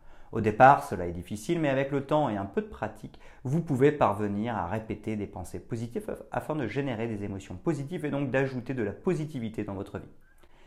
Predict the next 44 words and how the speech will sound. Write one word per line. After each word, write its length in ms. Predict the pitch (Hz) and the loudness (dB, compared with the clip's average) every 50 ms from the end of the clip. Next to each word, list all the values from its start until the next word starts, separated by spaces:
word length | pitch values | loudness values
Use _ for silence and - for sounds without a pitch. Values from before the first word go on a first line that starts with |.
| - - - | -12 -2 2
Quatre, 180 | 202 196 202 | 2 4 6
la 80 | 185 151 | 4 4
gratitude. 500 | 131 135 139 139 165 147 - 127 120 110 - - - - | 6 4 4 4 2 -6 -6 -6 -8 -8 -10 -16 -14 -10
Il 100 | 117 101 | -6 -6
existe 320 | 104 98 95 117 127 - - | -4 -4 -4 -6 -6 -6 -4
une 140 | 110 101 | -6 -6
foule 280 | - - - 185 165 135 | -6 -6 -4 -2 0 0
d'êtres 280 | 117 110 110 - - 110 | 0 0 -2 -2 -4 -4
humains 240 | 101 104 107 110 | -2 -2 -2 -2
bons, 340 | 107 101 107 107 113 113 104 | -2 -2 0 0 0 -2 -2
intelligents, 500 | 95 90 - 98 110 127 120 107 98 101 | -4 -4 -6 -6 -4 -4 -4 -4 -4 -6
bienveillants, 500 | 95 - 92 87 95 117 120 120 113 117 - - - - - - | -6 -6 -6 -4 -4 -2 -2 -2 -4 -6 -10 -16 -18 -20 -12 -6
et 60 | - | -4
dont 140 | 123 139 160 | 0 2 4
les 140 | 165 165 160 | 4 4 4
qualités 500 | 160 156 151 156 156 156 185 175 160 135 | 4 4 4 4 2 2 2 4 4 4
et 20 | |
les 140 | 120 120 120 | 2 2 0
dons 180 | 113 131 135 135 | -2 -2 -4 -6
sont 160 | - - 110 | -6 -8 -10
sans 160 | 104 - 107 | -8 -6 -4
limite. 340 | 101 104 104 95 90 - - - - - - - - - - - - | -4 -4 -4 -4 -6 -10 -14 -20 -20 -20 -20 -20 -20 -20 -20 -20 -6
Chaque 220 | - - 135 131 | 2 2 4 4
jour, 240 | 123 147 156 160 156 | 4 4 2 2 2
ce 140 | - 131 107 | 0 -4 -4
sont 240 | - - 117 113 | -4 -4 -4 -4
vers 180 | 107 98 80 - | -2 -4 -6 -8
ces 160 | - - 98 | -8 -8 -6
derniers 380 | 98 117 123 127 131 135 165 175 | -2 0 0 0 0 -2 -4 -4
que 100 | - 123 | -4 -4
votre 300 | 104 101 101 - - 147 | -2 -2 -4 -2 -4 -6
attention 360 | 139 - - 117 - - 131 | -6 -6 -8 -10 -10 -8 -8
doit 120 | 120 101 - - | -6 -6 -6 -8
être 200 | 110 - - 95 | -10 -10 -10 -12
tournée. 380 | - - - 120 107 95 - - - - - - - - - - - - | -10 -8 -8 -6 -6 -6 -10 -12 -18 -20 -20 -20 -20 -20 -20 -16 -10 -6
Vous 200 | 120 123 170 190 | -2 0 0 0
pouvez 300 | 180 175 151 135 156 151 | 2 2 4 6 6 4
commencer 420 | 156 135 113 110 107 - - 147 | 4 2 2 0 -2 -2 -4 -6
par 200 | 147 - 107 95 | -4 -2 0 0
leur 160 | 95 90 92 101 | 0 0 -2 -2
montrer 400 | 104 117 120 117 - - 131 120 | -2 -2 -2 -2 -4 -4 -4 -2
de 40 | |
la 140 | 101 92 85 | -2 -2 -2
reconnaissance 840 | 82 92 123 123 - 139 127 131 131 - - 117 101 90 - - | 0 0 0 0 2 0 0 0 -4 -4 -6 -6 -6 -6 -10 -16